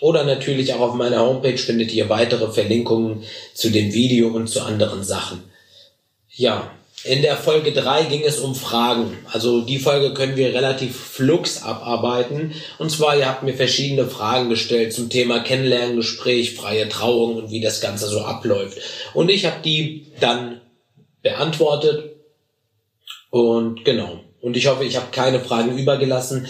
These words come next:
Hin und wieder wird sicherlich nochmal so eine Podcast-Folge kommen, wo ihr die Möglichkeit habt, ähm, Fragen, mir Fragen zu stellen, die ich dann beantworten kann.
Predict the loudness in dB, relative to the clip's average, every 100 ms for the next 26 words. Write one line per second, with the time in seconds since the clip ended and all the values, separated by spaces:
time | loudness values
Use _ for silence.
0 | -12 -4 2 4 4 2 2 2 0 0
1 | 0 0 0 0 -2 0 0 2 0 2
2 | 0 2 0 0 -2 -2 -2 -2 0 2
3 | 2 0 0 0 0 0 2 4 2 4
4 | 2 2 0 0 -2 -2 -2 -2 -6 -16
5 | -18 -18 -18 -20 -10 0 2 2 -2 -4
6 | -4 -2 2 4 4 4 2 2 2 2
7 | 2 0 -2 4 4 4 2 0 0 0
8 | 2 0 -2 -4 -2 0 0 0 -2 -2
9 | -8 -8 -8